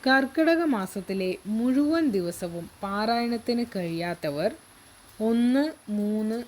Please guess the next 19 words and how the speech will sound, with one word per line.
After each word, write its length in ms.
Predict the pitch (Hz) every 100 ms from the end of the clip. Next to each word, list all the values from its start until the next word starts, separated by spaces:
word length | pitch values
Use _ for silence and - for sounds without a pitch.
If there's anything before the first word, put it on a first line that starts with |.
| -
അഞ്ച്, 500 | 196 190 190 180 202 - -
ഏഴ് 420 | 190 214 240 277
ദിവസങ്ങളിലായിട്ട് 1040 | 240 185 165 180 175 170 175 165 147 - 220 - - -
പാരായണം 640 | 185 180 180 170 160 240 -
ചെയ്തു 280 | 185 170 175
തീർക്കാവുന്നതാണ്. 1080 | 170 156 - 160 165 160 160 160 160 165 - - - - - - - - -
ചിലർ 360 | 302 302 349 339
ഇതൊരു 320 | 254 285 277
വഴിപാട് 720 | 254 214 208 226 240 254 269 262
ചടങ്ങ് 380 | 220 190 196 190
പോലെ 280 | 165 170 - -
പാരായണം 520 | 180 175 190 196 202
ചെയ്തു 320 | 202 180 156 175
തീർക്കുന്നുണ്ട്. 680 | 160 147 160 160 156 160 160 - - - - -
ഇതിനിടയ്ക്ക് 600 | 185 202 196 190 180 190 180
ടി 160 | 185
വി 180 | 185 196
കാണലും 540 | 185 180 180 190 170 - -
വീട്ടുകാര്യവും 840 | 202 196 202 202 190 185 180 190